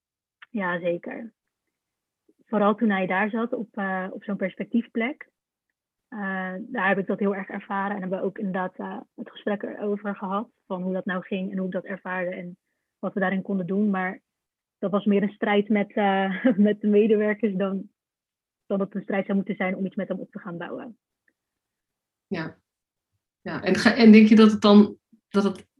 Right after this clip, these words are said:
Speaker 2: netwerk algemeen was, maar dat, of dat het eigenlijk kwam omdat jij, eh, geen familie bent, zeg maar? Dus je bent niet een eerste lijns, eh, eh, verwant,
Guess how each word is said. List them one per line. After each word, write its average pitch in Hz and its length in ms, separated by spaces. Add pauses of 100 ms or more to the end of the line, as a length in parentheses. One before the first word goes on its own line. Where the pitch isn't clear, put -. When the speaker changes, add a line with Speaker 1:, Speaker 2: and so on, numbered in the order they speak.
(240)
Speaker 2:
netwerk 202 520
algemeen 202 480
was, 311 220
maar 208 120
dat, 208 100
of 220 140
dat 220 120
het 214 100
eigenlijk 214 360
kwam 208 240
omdat 202 320
jij, 180 380 (680)
eh, 170 220
geen 202 420
familie 208 420
bent, 240 260
zeg 240 220
maar? 254 120
Dus 254 140
je 190 220
bent 185 140
niet 214 160
een 190 100
eerste 202 260
lijns, 180 340
eh, 160 280
eh, 170 360 (100)
verwant, 202 640